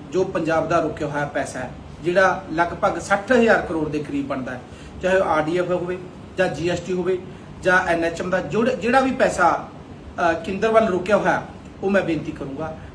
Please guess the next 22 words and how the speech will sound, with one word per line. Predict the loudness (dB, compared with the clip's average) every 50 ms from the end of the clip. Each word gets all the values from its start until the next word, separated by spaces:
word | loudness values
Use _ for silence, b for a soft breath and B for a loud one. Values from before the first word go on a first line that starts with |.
| -12 -8
ਪ੍ਰਧਾਨ | -2 2 4 4 4 4
ਮੰਤਰੀ | 0 -4 -4 -6 -8 -8
ਜੀ | -10 -10 -12 -10 -6
ਉਹ | -6 -4
ਪੈਸਾ | -2 0 -2 0 0 -2 -2 -2 B B B B B B -12
ਸਾਨੂੰ | -4 0 0 2 2 2 2
ਜਲਦੀ | 2 2 2 2 2 0
ਦਿੱਤਾ | -2 -2 0 0 2 2
ਜਾਵੇ | 2 2 0 -2
ਤਾਂ | -2 -4 -4
ਕਿ | -2 -4 -6
ਅਸੀਂ | -6 -6 -6 -6 -6 -6 -6
ਪੰਜਾਬ | -4 -4 -2 2 6 6 6 6 4 4
ਦੇ | 2 0 0 0 -2
ਰੁਕੇ | -2 -2 -2 0 0
ਹੋਏ | 0 0 0
ਕੰਮ | 0 0 -2 -2 -2
ਵੀ | -2 -4
ਕਰਵਾ | -4 -4 -2 0 0 -2
ਸਕੀਏ | -2 -4 -8 -10 -8 -8 -8 -8 B B B B B B B B
ਔਰ | 6 6 6
ਜੋ | 6 4 4 6 8 10 10 8 6 2